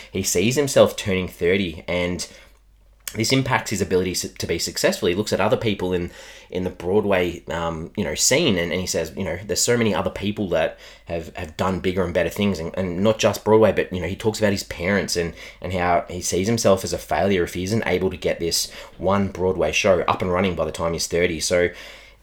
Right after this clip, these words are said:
it, it, it goes under that idea that he isn't in it all for the money. He's in it for th-, this love, this love of music, this love of the arts, and, and everything depends on this workshop that he's got set up because this is the biggest break that he's ever had. So he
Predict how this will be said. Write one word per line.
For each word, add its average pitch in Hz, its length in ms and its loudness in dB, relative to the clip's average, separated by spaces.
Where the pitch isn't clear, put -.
it, - 220 0
it, - 200 -2
it 104 100 -8
goes 110 240 6
under 110 160 6
that 95 140 4
idea 87 420 2
that 85 320 2
he 95 160 -2
isn't 127 240 4
in 104 100 2
it 107 100 6
all 90 240 4
for - 160 -6
the 87 60 0
money. 80 280 -2
He's 92 240 -4
in 107 60 2
it 123 120 -2
for 110 100 -2
th-, 90 140 -4
this 92 240 -2
love, 85 480 0
this 85 160 -4
love 107 240 6
of 95 140 0
music, 90 380 -6
this 85 160 -8
love 95 260 2
of 95 100 -4
the 87 160 0
arts, 82 340 0
and, 82 220 -4
and 90 180 -10
everything 113 480 0
depends 98 440 -2
on 90 100 -2
this 87 260 -6
workshop 92 500 0
that 95 60 -2
he's 85 120 -4
got - 180 -2
set 101 240 4
up 107 320 6
because 104 220 -2
this 117 100 0
is - 80 0
the 110 80 0
biggest 95 320 -2
break 82 240 -2
that 87 80 -8
he's 78 140 -6
ever 73 140 -4
had. 78 300 -4
So 82 280 0
he 92 380 -6